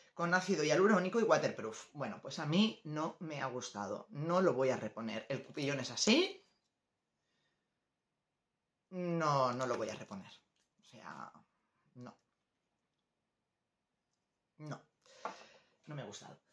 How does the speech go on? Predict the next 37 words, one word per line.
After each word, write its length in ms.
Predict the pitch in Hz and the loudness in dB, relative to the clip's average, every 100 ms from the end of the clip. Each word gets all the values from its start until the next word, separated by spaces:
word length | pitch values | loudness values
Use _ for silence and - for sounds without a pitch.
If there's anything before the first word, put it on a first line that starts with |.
| _ _ _ - - _ _ - | _ _ _ -20 -20 _ _ 0
Luego, 320 | 285 339 311 - - 190 240 | 6 8 8 6 2 2 6
eh, 320 | 208 185 175 | 10 12 10
tengo 220 | 190 226 254 | 8 10 10
esta, 600 | 247 233 190 170 147 127 110 101 98 - _ _ _ _ _ _ - | 10 12 12 12 12 10 2 -2 -6 -14 _ _ _ _ _ _ -8
esto 200 | 165 240 | -6 0
lo 100 | 220 | 0
compré 260 | 185 170 226 | 2 2 4
en 120 | 175 | 4
Druni. 420 | 135 131 113 98 - - - - - | 2 -2 -2 -6 -12 -16 -10 -8 0
Sabéis 280 | - 180 - | 6 8 8
que 80 | |
tienen 200 | 247 277 | 6 8
una 200 | 202 185 | 10 8
sección 400 | - 170 - 170 | 6 0 4 4
que 80 | 165 | 4
todo 180 | 151 139 | 2 2
es 120 | 147 | 2
orgánico 1040 | 143 123 131 170 170 147 151 139 143 143 131 | 0 2 6 8 8 4 2 2 4 4 4
y 60 | |
tal, 300 | - 95 156 | 2 0 2
de 100 | 135 | 0
champús, 720 | 131 117 113 156 151 147 147 | -2 -4 -2 -2 -2 -2 -2
mascarillas, 600 | 156 123 131 123 143 117 - | -2 -4 -4 -2 0 0 0
geles 240 | 131 123 | -2 -2
de 100 | 117 | -4
cuerpo, 380 | 143 160 165 123 | -4 -4 -2 0
¿vale? 320 | 117 135 185 | 0 0 -2
Lo 100 | 123 | -2
tienen 200 | 156 151 | -4 -2
todo 180 | 156 147 | 0 2
como 160 | 160 | 0
en 60 | 131 | 0
una 120 | 139 | -2
sección 320 | 127 135 135 | -4 -6 -6
así 160 | 123 - | -6 -4
muy 160 | 127 110 | -6 -6
chula. 380 | 139 196 381 | 2 2 2